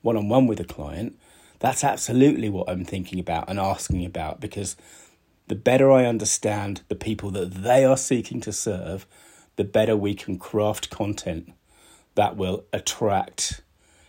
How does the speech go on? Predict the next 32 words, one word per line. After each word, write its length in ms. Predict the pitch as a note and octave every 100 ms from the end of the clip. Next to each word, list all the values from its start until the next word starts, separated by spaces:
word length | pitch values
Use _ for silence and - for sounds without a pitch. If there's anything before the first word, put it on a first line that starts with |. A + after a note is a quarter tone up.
| _ -
and 220 | G2+ F#2
serve 480 | - - G2 F#2+ F2+
them 400 | F#2+ F2 F2 -
and 300 | - G2 F#2+
build 380 | G#2 G#2 G#2+ G#2
that 300 | D#2+ D#2 - _ _ _ _ _ _
attention, 720 | - - G2+ F2+ E2 - D#2 D#2+ _ _
that 240 | - F2 F#2+
recognition, 600 | G2 - F#2 F#2 - F2
that 180 | F#2+ -
connection, 720 | A2+ G2+ A2 - - - G2
that 220 | G2 -
trust. 600 | - - - - - - - _ _ _ _ _ _ _ _ _ _ _ _ -
And 140 | F2+
the 60 | F2+
trust, 460 | - - A2 -
of 80 | -
course, 280 | - F2 -
I've 100 | F2+
talked 200 | - E2+
about 180 | - F2
this 220 | F2 -
many 220 | F#2+ F#2
times, 340 | F2+ F#2 F2 F#2+
is 120 | -
the 80 | G#2
thing 340 | - G2 F#2
that 80 | F2+
we 200 | F#2 G2+
all 180 | F#2+ G2
need 440 | F#2+ E2 D#2+ -
to, 360 | - - E2+ E2+